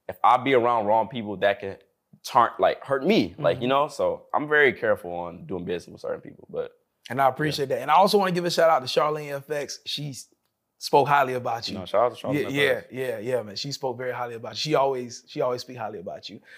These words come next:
Speaker 2: Um, you know, I reached out to you the last time and I said, "Look, man, like, I know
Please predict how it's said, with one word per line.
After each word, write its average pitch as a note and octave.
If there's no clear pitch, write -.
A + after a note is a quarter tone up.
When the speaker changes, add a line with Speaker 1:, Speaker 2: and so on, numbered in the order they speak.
Speaker 2:
Um, C#3+
you D#3
know, D#3
I D3
reached A3+
out G3
to F#3+
you F3
the D#3+
last F3
time D3
and C#3
I C#3
said, C3
"Look, D#3
man, A#2+
like, A2+
I C#3+
know C#3